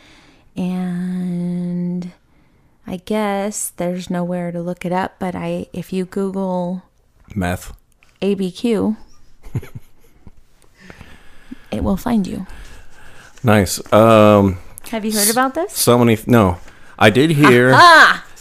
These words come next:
Speaker 2: that there is a Flintstones themed,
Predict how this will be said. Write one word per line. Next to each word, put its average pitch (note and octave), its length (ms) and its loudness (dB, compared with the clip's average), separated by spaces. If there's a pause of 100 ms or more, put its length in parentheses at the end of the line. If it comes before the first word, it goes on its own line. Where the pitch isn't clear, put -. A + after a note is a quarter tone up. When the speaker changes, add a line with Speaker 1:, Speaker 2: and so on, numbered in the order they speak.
Speaker 2:
that A2+ 260 4
there G#2+ 200 6
is G2 260 2
a F#2+ 120 0
Flintstones G#2+ 840 2
themed, G#2 640 4